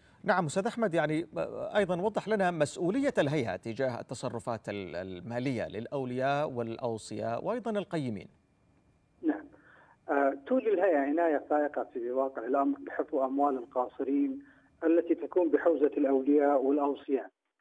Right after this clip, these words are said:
Speaker 2: آه، وتقوم بالإشراف على التصرفات المالية للأولياء والأوصياء وفقًا لما نصت عليه الأنظمة واللوائح ذات العلاقة التي، آه، حددت صلاحيات الولي، آه، في مال القاصر،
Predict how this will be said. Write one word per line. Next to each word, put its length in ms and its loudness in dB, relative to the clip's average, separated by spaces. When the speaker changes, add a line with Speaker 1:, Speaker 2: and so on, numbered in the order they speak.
Speaker 2:
آه، 340 -4
وتقوم 460 0
بالإشراف 640 0
على 100 0
التصرفات 720 -4
المالية 500 4
للأولياء 720 2
والأوصياء 840 0
وفقًا 300 0
لما 280 2
نصت 360 -2
عليه 300 2
الأنظمة 440 0
واللوائح 580 0
ذات 200 -4
العلاقة 520 -2
التي، 560 4
آه، 220 -2
حددت 640 2
صلاحيات 680 2
الولي، 640 0
آه، 320 -4
في 100 -2
مال 220 2
القاصر، 640 -2